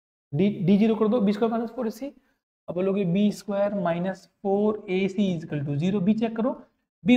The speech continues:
minus eight, आप बोलेंगे माइन-, ये वैल्यू b है, माइनस एट, माइनस एट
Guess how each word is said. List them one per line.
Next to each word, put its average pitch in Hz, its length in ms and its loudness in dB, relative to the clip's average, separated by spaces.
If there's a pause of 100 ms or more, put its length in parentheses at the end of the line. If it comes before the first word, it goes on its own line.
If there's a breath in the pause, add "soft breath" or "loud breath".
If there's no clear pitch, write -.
minus 135 320 0
eight, 113 220 -10
आप 147 160 -10
बोलेंगे 160 280 -8
माइन-, 135 220 -4
ये 139 460 -14
वैल्यू 208 240 -6
b 175 140 -4
है, 117 140 -6 (680)
माइनस 156 220 -6
एट, 131 200 -4
माइनस 160 480 -2
एट 226 300 -2